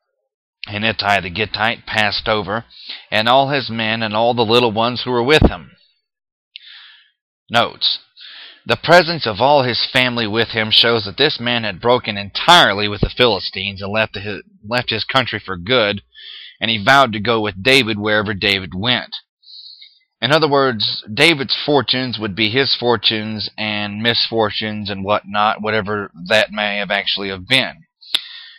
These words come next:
Well, this converted Gentile showed more spiritual sense, consequently, than most of Israel of that time. Verse twenty-three.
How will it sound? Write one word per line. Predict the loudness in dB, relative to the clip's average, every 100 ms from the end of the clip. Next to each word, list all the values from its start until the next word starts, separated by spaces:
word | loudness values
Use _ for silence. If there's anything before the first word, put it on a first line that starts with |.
| -6
Well, | -4 0
this | 0 -2
converted | -2 0 0 0 -2 -2 -4
Gentile | -2 -2 -2 -2 0 0
showed | -2 -2 -2
more | -4 -2
spiritual | -2 0 0 -2 -6 -8
sense, | -6 0 0 0 -4
consequently, | -6 -4 -4 -6 -6 -6 -6 -8
than | -6 -4
most | -4 -4 -6
of | -4
Israel | -2 -2 -4 -4
of | -4
that | -2 -4 -4
time. | -4 -2 -4 -10 _ _ _ _ _ _ -20 -20 -20 _ -6
Verse | -4 -4
twenty-three. | -4 -4 0 2 2 -2